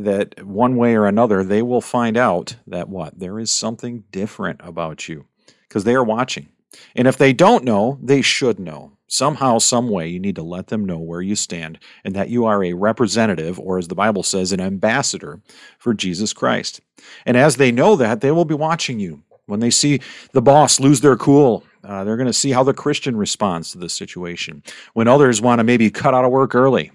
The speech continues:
they're gonna see how the Christian responds in this situation. Remember a situation one time I was at work. I had a coworker that suggested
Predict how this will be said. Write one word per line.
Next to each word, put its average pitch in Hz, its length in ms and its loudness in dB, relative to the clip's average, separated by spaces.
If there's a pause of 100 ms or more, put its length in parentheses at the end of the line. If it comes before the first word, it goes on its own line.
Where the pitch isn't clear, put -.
they're 101 140 -2
gonna 117 160 0
see 139 160 -6
how 143 100 -10
the 160 80 -12
Christian 110 600 -8 (100)
responds 85 560 -8
in 82 120 -12
this 85 140 -10
situation. 82 800 -8 (460)
Remember 107 220 2
a 101 60 6
situation 113 480 0
one 107 100 2
time 110 240 2
I 123 140 2
was 123 160 -4
at 87 180 -4
work. 98 300 -4
I 107 60 0
had 107 100 -2
a - 20 -2
coworker 139 640 0 (520)
that 110 260 2
suggested 104 920 -2